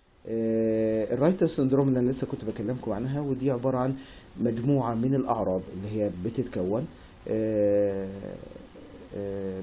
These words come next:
بتعمل arthritis موجودة سواء في كان في الركب أو في ال-، في الأنكلز، آه، بتعمل يوريثرايتس التهاب في، آه، مجرى، آه، قناة مجرى البول،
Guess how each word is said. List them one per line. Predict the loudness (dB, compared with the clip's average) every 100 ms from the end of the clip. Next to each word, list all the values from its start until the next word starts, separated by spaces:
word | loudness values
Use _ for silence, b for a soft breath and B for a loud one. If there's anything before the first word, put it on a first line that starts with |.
| -4
بتعمل | 0 0 2
arthritis | 0 -2 0 2 2 0 -4
موجودة | -4 -2 -2 -2
سواء | 0 -2 -2
في | -6
كان | -8
في | -6
الركب | -6 -4 -4
أو | -6
في | -6 -8
ال-، | -6 -4 -6 -6
في |
الأنكلز، | -8 -6 -6 -4 -4 -6 -8 B B B 0
آه، | 2
بتعمل | 2 2 2 2 2 2
يوريثرايتس | 2 2 -2 -2 -2 -2
التهاب | -8 -8 -6 -6 -4
في، | -4 -4 -6 -8
آه، | -4 -4 -4 -4 -2
مجرى، | -4 -2 -2
آه، | -2 -2 -4 -6
قناة | -8 -6
مجرى | -6 -4 -6
البول، | -4 -2 -2